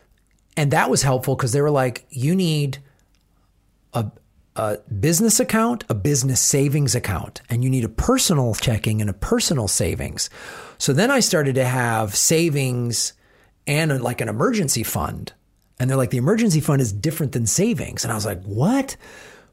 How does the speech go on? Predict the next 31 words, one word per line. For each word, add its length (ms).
So 180
I 80
started 300
to 80
have, 300
I 60
created 400
all 160
these 160
different 260
accounts, 420
and 120
then 80
I 60
had 140
money 280
set 180
aside 320
for 140
taxes, 460
and 100
I 40
had 200
all 280
of 120
these 180
accounts 420
set 220
up. 260
And 720
s-, 160